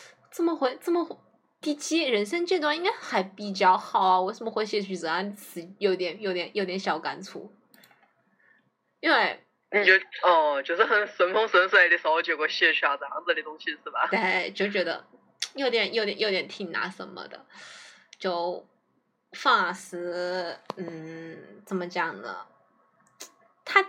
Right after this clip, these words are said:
Speaker 1: 之前跟，他跟杨千嬅之间的那种，那个爱恨，
Speaker 2: 嗯，他们好像能冷战了十年，好像。
Speaker 1: 七八年有，有十，差不多七八年，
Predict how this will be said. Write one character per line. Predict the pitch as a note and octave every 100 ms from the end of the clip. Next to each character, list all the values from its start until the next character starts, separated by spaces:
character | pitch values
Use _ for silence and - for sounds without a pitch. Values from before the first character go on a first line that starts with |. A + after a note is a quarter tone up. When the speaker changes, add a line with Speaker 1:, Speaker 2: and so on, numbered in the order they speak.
| - -
Speaker 1:
之 | F4
前 | F4 D4+ F#3 F3+
跟， | G#3 A3+
他 | A#3+ F4+
跟 | F4
杨 | C4 F3+
千 | C#4 C#4+
嬅 | F#3+ G3
之 | A3
间 | A#3 A#3
的 | A3+ G3+ E3+
那 | E3+
种， | F#3 E3 C#3 - - - _ _ _ _
那 | F3
个 | E3+ F3+ F3 F3+ F3+ G3+ -
爱 | F3+ C4
恨， | E4
Speaker 2:
嗯， | -
他 | G3
们 | G3
好 |
像 | F#3 F#3
能 | F3+ E3+ C#3 - _ - -
冷 | F#3 F#3 E3+
战 | C#3+ C#3
了 | F3 E3+
十 | - - C#3
年， | C#3 C3+ B2+ B2
好 | - C#3+
像。 | - -
Speaker 1:
七 | - - F#3
八 | F#3 E3+
年 | - - -
有， | - - -
有 | F3
十， | G3 - - -
差 | - G#3
不 | G3+
多 | F#3+ F3+
七 | - -
八 | E3+
年， | E3 D3